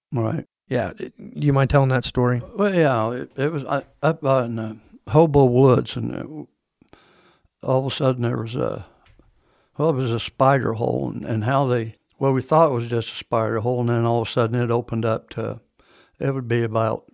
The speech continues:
Speaker 1: the size of that main room, about like a small, a small garage, but, but, h-, but, and about the peak of a,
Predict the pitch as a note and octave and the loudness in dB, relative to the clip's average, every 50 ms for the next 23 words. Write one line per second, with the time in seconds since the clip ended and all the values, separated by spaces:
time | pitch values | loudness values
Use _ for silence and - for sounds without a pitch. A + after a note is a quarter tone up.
0 | _ _ _ - A#2 G#2+ - - B2+ A#2 A2+ A#2+ A2 G2+ A#2 G#2 A2+ A2 - A#2+ | _ _ _ -10 -10 -10 -6 -2 0 0 0 0 -2 -2 -4 -2 -2 -2 -2 -2
1 | A#2+ A#2+ A#2 A2 G#2+ A2 A#2 A#2+ A#2+ A#2+ A2 G#2+ G2+ G2 G2+ A2 G#2 - - A2 | -2 0 0 0 0 0 0 0 0 0 -2 -4 -4 -4 -4 -4 -4 -4 -4 -6
2 | A2 A2 - G#2 G2+ G2 G#2+ - _ _ - - - - A#2+ A2 A2+ A#2+ A#2 A2 | -8 -8 -6 -8 -8 -8 -10 -14 _ _ -12 -8 -4 -2 0 2 2 2 0 -2
3 | A2+ - _ _ _ _ _ _ _ _ _ _ _ _ _ _ _ _ _ _ | -8 -16 _ _ _ _ _ _ _ _ _ _ _ _ _ _ _ _ _ _
4 | - F3 B2 - - - C3+ B2+ C3 C3+ C3+ C3 A2+ A2 A#2+ A2+ A2+ A2+ A2+ - | -6 -4 -4 -4 -2 0 2 4 4 4 4 2 2 2 4 4 6 6 4 4
5 | - - G2 G2 - - _ _ - A2+ A2+ A#2 A#2 _ - A2 B2 A#2 - A#2 | 2 -2 -6 -8 -10 -16 _ _ -4 -4 -4 -6 -8 _ -2 -2 0 0 0 -4
6 | - - _ _ _ _ G#2+ - - - B2 B2 B2 A#2+ A#2 A2+ A#2 A2+ A2+ - | -8 -10 _ _ _ _ -8 -8 -4 -2 -2 -2 -2 -4 -4 -4 -6 -6 -6 -8
7 | - A2 - - C3+ B2 G#2+ - - - _ - - F#2+ G#2 A2+ - - | -12 -16 -10 -8 -6 -6 -6 -10 -14 -20 _ -10 -10 -8 -8 -8 -12 -12